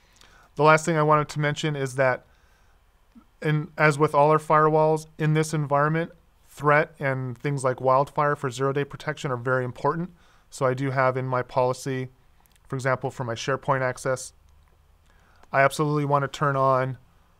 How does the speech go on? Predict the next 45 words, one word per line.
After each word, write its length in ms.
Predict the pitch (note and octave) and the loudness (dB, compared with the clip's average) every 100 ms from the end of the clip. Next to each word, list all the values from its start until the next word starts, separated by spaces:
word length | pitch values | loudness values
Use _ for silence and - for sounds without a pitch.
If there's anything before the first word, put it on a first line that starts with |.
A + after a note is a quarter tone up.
| _ _ _ - | _ _ _ 2
all 320 | C#3 D3 D3 | 4 4 2
of 100 | C3 | -2
my 440 | C#3 C3 B2+ B2 - _ _ - - C#3 | 0 2 0 -2 -8 _ _ -20 -12 -4
antivirus, 840 | C#3 D3 C#3 C3 C3+ C3+ C3 - | -4 0 0 2 2 2 0 -4
my 120 | B2+ | -8
spyware, 800 | A#2 - C3+ C3+ C3+ B2+ B2+ B2 - _ _ | -8 -4 0 0 0 2 0 -2 -6 _ _
and 80 | C3 | -8
my 100 | B2+ | -6
file 340 | A#2 C#3+ C3+ C3+ | -2 2 2 2
blocking 400 | C3 B2+ C3+ A#2+ | 0 -4 -6 -4
profiles. 680 | C#3 B2+ C3 B2 B2 A#2+ - _ | -2 -2 -2 -2 -4 -8 -14 _
So 140 | - C#3+ | -4 -2
I 40 | |
get 140 | C#3 C#3+ | 0 -2
the 60 | |
same 260 | - D#3 D3 | -4 -2 -4
protection 460 | C#3 - D3+ - | -6 -6 -6 -4
I 80 | C#3 | -6
do 200 | C3+ C#3 | -4 -8
for 160 | - C#3 | -6 -8
the 100 | B2 | -8
perimeter 360 | - D3 C#3 | -6 -4 -2
of 100 | C3 | -4
the 100 | A#2+ | -4
enterprise, 560 | C#3+ D#3+ - E3+ F3 E3+ - | -4 -4 0 0 0 -4 -10
also 300 | - C#3 - | -2 -2 -2
in 80 | C#3 | -6
the 80 | B2+ | -6
data 240 | B2+ B2 | -6 -6
center. 340 | B2 B2 A2+ A#2 _ _ - _ | -8 -10 -12 -14 _ _ -20 _
You 100 | C3+ | -10
can 180 | C3+ C#3+ | -6 -2
no 140 | D3 D#3 | 0 4
longer 360 | D#3 D3+ D3 | 4 4 2
assume 540 | C3+ - E3+ D#3+ E3 D3+ | 0 -2 -2 0 0 0
that 180 | C#3 | -2
because 320 | C#3 - D3 C#3 | -4 -4 -2 -2
your 80 | C3 | -2
data 260 | C3+ C3+ | 0 0
center 280 | C#3 C#3+ C3+ | -2 -4 -4
maybe 300 | C3 C3 C3 | -4 -6 -6
is 100 | A#2+ | -8
part 300 | - C#3+ C#3 | -2 0 0
of 100 | C3+ | 0
your 260 | C#3 C3+ | -2 -2